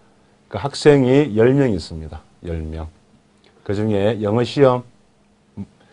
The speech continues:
성적이 있는데 칠십 점 이상 구십 점 미만이 몇 명이냐? 그러니까 카운트하는 그런 알고리즘이네, 그죠?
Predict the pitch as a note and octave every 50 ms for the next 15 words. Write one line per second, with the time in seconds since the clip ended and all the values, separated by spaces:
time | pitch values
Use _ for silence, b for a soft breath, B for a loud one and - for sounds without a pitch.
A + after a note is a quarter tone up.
0 | b b - - F3+ F3 D#3+ C#3 A#2 G2 F2+ E2 D#2+ E2+ E2+ G2 A2+ A2 E2+ -
1 | b b b b b b b b b b _ - - F#3 F#3 F3+ F3 - F#3+ F3
2 | - _ _ - D#3 D3+ C#3+ C#3 C3+ B2 A2+ A2+ A2+ A2 A2+ B2 A#2+ A#2+ A#2+ A#2
3 | A#2 A#2+ B2+ - _ _ _ _ _ _ _ _ - - C3+ B2 - C#3+ - -
4 | _ - C3 A#2+ A#2 A2+ G#2+ G#2 A2+ B2+ B2+ B2+ B2 A#2 A2+ A#2+ C#3 D3+ E3+ F#3
5 | F3+ - _ _ _ b b b b b _ - G2+ C3+ F3 G3+ G#3+ G#3+ A3 A3+
6 | G#3+ F#3 E3 D#3 D3 D3 D3+ D3 C#3+ _ _ _ _ _ _ _ _ _ _ _
7 | _ _ _ _ _ _ _ _ _ _ _ _ _ _ _ _ _ _ _ _
8 | - G#2 A2 G#2 G#2 - - - E3+ G#3+ B3 A3+ - D3 B2 A2 G#2+ A2 A2+ G#2+
9 | F#2 - _ - - B2 F3 D3 G#2 G2 G2+ G#2+ A2+ A2+ A2 G#2 G2+ E2+ D#2+ D#2
10 | D2+ D2 D#2 F2 B2 F#3